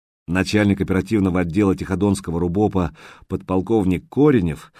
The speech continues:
которого уголовный мир хорошо знал под прозвищем «Лис», покрутил головой, наложил резолюцию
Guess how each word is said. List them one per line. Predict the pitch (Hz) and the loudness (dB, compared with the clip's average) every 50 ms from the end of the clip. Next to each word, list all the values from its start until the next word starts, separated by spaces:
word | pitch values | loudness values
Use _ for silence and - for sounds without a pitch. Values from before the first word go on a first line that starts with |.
| - - - - - _ | -20 -20 -20 -20 -20 _
которого | - 123 123 - 180 165 135 117 | -6 -6 -2 0 0 0 2 2
уголовный | 110 104 87 101 98 110 147 139 110 104 98 | 2 2 2 2 4 4 4 4 4 4 4
мир | 101 127 139 - | 6 6 4 4
хорошо | - - 90 92 - - 160 175 147 | 2 -2 -4 -4 -4 -2 -2 -2 -2
знал | 98 98 110 123 131 117 120 | 0 0 2 4 4 4 2
под | 98 98 92 95 - | 2 -2 -4 -4 -2
прозвищем | - 101 107 110 92 80 80 76 - - - 80 73 73 | -2 2 2 2 0 -2 -4 -6 -8 -8 -6 -6 -4 -2
«Лис», | 80 90 110 147 190 170 - - - - _ - - - - - - - _ _ _ _ _ _ | -2 2 2 2 2 2 -2 -4 -6 -6 _ -20 -20 -20 -20 -20 -20 -20 _ _ _ _ _ _
покрутил | 160 - 185 190 196 208 196 123 | -2 0 0 0 2 0 -2 0
головой, | 90 95 90 87 104 151 185 185 180 165 131 - - - _ _ | 2 2 2 2 4 4 6 6 6 4 2 0 -6 -16 _ _
наложил | 92 101 113 127 143 147 156 214 202 117 | 0 2 2 2 2 2 2 2 2 2
резолюцию | 85 147 - 117 165 190 190 190 160 156 156 151 156 | 0 2 0 2 2 2 0 2 4 4 4 4 4